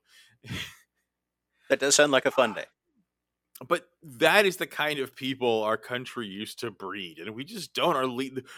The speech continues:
Speaker 1: it's not even like, again, Thaddeus Stevens was not the majority. He was a, a minority, but it's like, think of the furthest left senators we have, and no one was like him. I mean, fucking A O C voted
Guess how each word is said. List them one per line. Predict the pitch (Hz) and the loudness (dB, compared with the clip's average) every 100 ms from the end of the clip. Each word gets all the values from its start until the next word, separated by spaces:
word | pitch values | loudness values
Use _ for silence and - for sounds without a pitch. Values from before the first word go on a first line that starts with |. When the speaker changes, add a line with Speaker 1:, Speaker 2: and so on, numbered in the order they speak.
| - 180 | -12 -6
Speaker 1:
it's | 196 | -4
not | 277 | -2
even | 320 262 | -2 -2
like, | - _ - | -4 _ -2
again, | 233 | -2
Thaddeus | 208 190 247 202 | -2 -2 -2 -4
Stevens | - 180 160 | -4 -4 -4
was | 135 120 | -6 -2
not | 131 131 | -2 0
the | |
majority. | 117 98 - 110 92 - | -6 -10 -6 -6 -6 -10
He | - 165 | -12 -6
was | 135 147 156 - | -2 0 0 -2
a, | 131 120 113 - | -2 -2 -4 -6
a | 113 | -6
minority, | 117 110 101 101 113 92 85 | -2 -2 -2 0 0 0 -6
but | 120 | -12
it's | 120 | -10
like, | 139 - _ _ _ _ - | -10 -12 _ _ _ _ -8
think | 233 247 | -6 -4
of | 320 | -2
the | 180 | -2
furthest | - - 147 180 175 107 | -4 -2 -2 0 -4 -2
left | 127 139 | 0 0
senators | - 127 123 113 - | 0 -4 -2 -4 -6
we | 104 | -8
have, | 120 107 | -2 -2
and | 95 95 | -4 -6
no | 110 | -4
one | 120 113 | -2 -4
was | 98 85 | -6 -12
like | 78 - | -14 -16
him. | 80 - _ _ _ _ _ | -20 -20 _ _ _ _ _
I | 294 | -8
mean, | 302 - - | -8 -10 -18
fucking | - 311 311 285 185 | -6 -4 -2 -4 -2
A | 220 262 | 0 2
O | 196 | 2
C | - 247 220 | 2 -2 -2
voted | 143 156 180 175 135 123 | 2 4 6 6 4 4